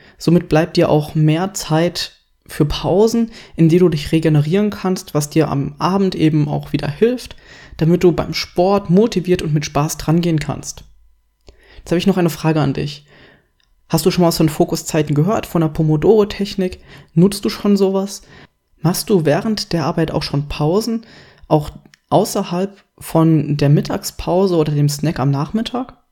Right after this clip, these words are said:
Wenn du dazu noch Fragen hast, dann schreib mir gerne. Meine Mailadresse ist max at shuro punkt de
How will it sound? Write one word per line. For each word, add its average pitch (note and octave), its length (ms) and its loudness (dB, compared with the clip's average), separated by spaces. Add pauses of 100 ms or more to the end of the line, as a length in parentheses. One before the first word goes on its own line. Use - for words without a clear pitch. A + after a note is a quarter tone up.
(1500)
Wenn E3 120 0
du G3 80 4
dazu F#3+ 220 2
noch D3+ 160 4
Fragen G3+ 440 -4
hast, G#3 160 -4
dann E3+ 140 0
schreib D3 260 0
mir D3+ 80 4
gerne. D3 420 -4 (380)
Meine D3+ 160 8
Mailadresse G3+ 500 0
ist - 220 -6
max - 320 -2
at D3+ 140 -10
shuro G#3 400 0
punkt F3 360 -2
de F3+ 340 2